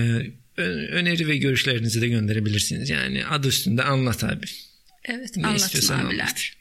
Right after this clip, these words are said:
Speaker 1: Evet, ablalar da
Speaker 2: Ablalar.
Speaker 1: olabilir. Evet, şimdi
Speaker 2: <laughs> Abiler, ablalar.
Speaker 1: seksist olmayalım lütfen.
Speaker 2: Yok,
Speaker 1: Şu
Speaker 2: yok, asla değil.
Speaker 1: Hmm.
Speaker 2: Baylar, bayanlar, kovalasın sizi tavşanlar. <laughs>
Speaker 1: Bugün de çok formundayız.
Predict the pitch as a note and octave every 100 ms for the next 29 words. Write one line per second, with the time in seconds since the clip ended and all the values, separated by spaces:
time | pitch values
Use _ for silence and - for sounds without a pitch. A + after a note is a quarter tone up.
0 | F#3 - - - F#3+ F#3 F3+ F#3+ F#3+ F#3
1 | - - - A#3+ - C3 A2 - - B2+
2 | B2 A#3 G#3 F#3 F#3+ F#3 F3+ - - -
3 | C#4 C4+ - - C3 - B2+ A2 G#2 G#2+
4 | - B2 A#2+ - - F#3+ - - - D#3
5 | G3+ G3+ - C3 G3 G3 - F3+ G3 -
6 | - - G#3 - - - _ F3 B2 A#2
7 | A2+ A2+ A2+ A2+ G#2+ - - - - B3+
8 | A#3+ G#3+ G3+ G3 F#3 F#3+ G3+ G3+ G3+ G3+
9 | A3 C4 A#3+ G#3+ G#3 - - - B3 -
10 | - - - C#4 - - - - - -
11 | - - - - - - - - - G#2+
12 | A2+ A#2 B2+ - A#2 - A#2+ A2+ A2 A2
13 | A2 G#2+ A2+